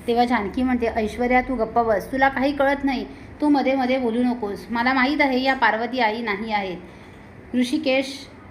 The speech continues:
नाना तुम्ही विश्वास ठेवू नका." नाना म्हणतात, "नाही जानकी, मी विश्वास ठेवूच शकत नाही, कारण माझी पार्वती अशी नव्हतीच, माझी पार्वती वेगळीच होती." आता ऐश्वर्याला धक्का बसतो. ऐश्वर्या मनात विचार करते, "काही चुकलं की काय?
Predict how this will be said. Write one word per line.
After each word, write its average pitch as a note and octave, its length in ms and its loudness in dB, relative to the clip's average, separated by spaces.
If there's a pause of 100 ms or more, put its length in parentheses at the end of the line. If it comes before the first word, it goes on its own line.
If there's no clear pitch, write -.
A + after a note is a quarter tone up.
नाना A#3 340 2
तुम्ही B3+ 260 0
विश्वास A#3+ 400 0
ठेवू A#3 160 0
नका." G#3+ 300 0
नाना G#3 300 -2
म्हणतात, B3 320 0
"नाही G#3+ 260 -4
जानकी, G3 560 -6 (240)
मी D#4+ 100 6
विश्वास D4+ 440 2
ठेवूच C#4+ 220 4
शकत B3 380 -2
नाही, G3 280 -2 (840)
कारण B3 380 6 (160)
माझी A#3 480 0 (360)
पार्वती B3+ 500 4
अशी B3 300 -2
नव्हतीच, A3 520 -2
माझी G#3+ 280 -2
पार्वती A#3 480 0
वेगळीच A3+ 380 -2
होती." G3 380 -4 (280)
आता A3+ 220 6
ऐश्वर्याला A3 560 0
धक्का G#3+ 320 -2
बसतो. G3+ 300 -6 (360)
ऐश्वर्या D4+ 460 4
मनात D4+ 200 4
विचार D4 300 0
करते, C#4+ 300 0
"काही B3 220 0
चुकलं C4+ 360 2
की E4 160 2
काय? C4+ 240 4